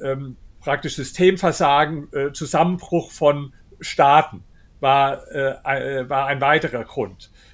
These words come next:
Ja, und der vierte Grund waren, äh, Revolutionen wie die kommunistischen Revolutionen zum Beispiel. Äh, das ist natürlich, äh, sagen wir, insofern ein ganz interessanter Befund,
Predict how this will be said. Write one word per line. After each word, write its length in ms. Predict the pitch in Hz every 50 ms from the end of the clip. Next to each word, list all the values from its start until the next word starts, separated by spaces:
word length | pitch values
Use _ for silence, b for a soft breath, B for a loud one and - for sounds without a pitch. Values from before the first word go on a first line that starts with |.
| b -
Ja, 180 | 123 131 151
und 300 | 151 - 170 156 147 -
der 120 | 165 143 139
vierte 240 | - 190 190 202
Grund 360 | 180 - 185 180 175 170 - -
waren, 380 | 160 147 151 151 151 151 151
äh, 140 | 151 - 147
Revolutionen 880 | 139 143 143 135 - 135 135 139 135 131 - - 151 143 151 156 160 143
wie 80 | 147
die 100 | 123 139
kommunistischen 800 | 131 - 151 139 143 139 147 139 - 143 127 - 147 139 131 b b b b b -
Revolutionen 800 | 131 120 - 135 135 131 135 131 - - 139 123 120 120 110 101
zum 160 | - 123 113
Beispiel. 400 | 101 95 98 - - - 104 101 B B B B B B -
Äh, 180 | - 127 135 131 - - - _ -
das 220 | - - 139 - -
ist 100 | 185 -
natürlich, 580 | 214 175 - - 135 262 220 190 - - -
äh, 280 | - 147 151 151 147 139 B 175 165 B -
sagen 240 | - 123 139 151
wir, 180 | 151 151 147 135
insofern 640 | 98 143 135 - 147 160 160 - 165 151 143 139 -
ein 260 | - - - 143 135
ganz 220 | - 139 143 143
interessanter 480 | 156 160 - 151 139 - 139 143 147 143
Befund, 400 | 120 127 - - 156 170 180 B